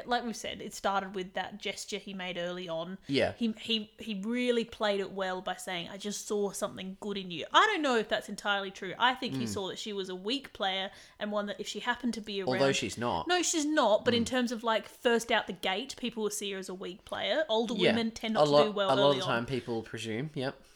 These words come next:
Speaker 1: And, um, you know, he might be like, "If she's still here on side when we're
Speaker 2: Mm-hmm.
Speaker 1: together, this
Speaker 2: Yeah,
Speaker 1: could be a
Speaker 2: great.
Speaker 1: valuable partner." Like, I think he, there was a little bit more forethought in there.
Speaker 2: Yeah,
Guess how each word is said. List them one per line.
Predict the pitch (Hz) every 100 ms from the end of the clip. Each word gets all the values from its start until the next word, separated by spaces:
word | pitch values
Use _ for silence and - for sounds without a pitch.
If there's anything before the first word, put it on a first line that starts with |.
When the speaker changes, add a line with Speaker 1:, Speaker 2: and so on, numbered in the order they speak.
| - -
Speaker 1:
And, | 233 226 226 226
um, | 214 214 220 - _ _ _
you | 269
know, | 226 214
he | 247
might | 233 226
be |
like, | 214 208
"If | 226
she's | - 233 208
still | 220
here | 202 220 196 -
on | 208 190
side | - 208 202 196 202
when | 208 196 196 190 _ _ _ _ -
we're | 131
Speaker 2:
Mm-hmm. | -
Speaker 1:
together, | - 233 233 392 370 _ _ _ _ _
this | 240
Speaker 2:
Yeah, | 135
Speaker 1:
could | 175
be | 240
a | 220
Speaker 2:
great. |
Speaker 1:
valuable | 170 220 226 220 214 -
partner." | - 285 370 233
Like, | -
I | 254
think | 330 285
he, | 277 233
there | 240
was | 226
a |
little | 233 254 240
bit | 240
more | 214
forethought | 202 208 196 - 185 -
in | 190 185
there. | 175 202 _ _ _ -
Speaker 2:
Yeah, | 123 110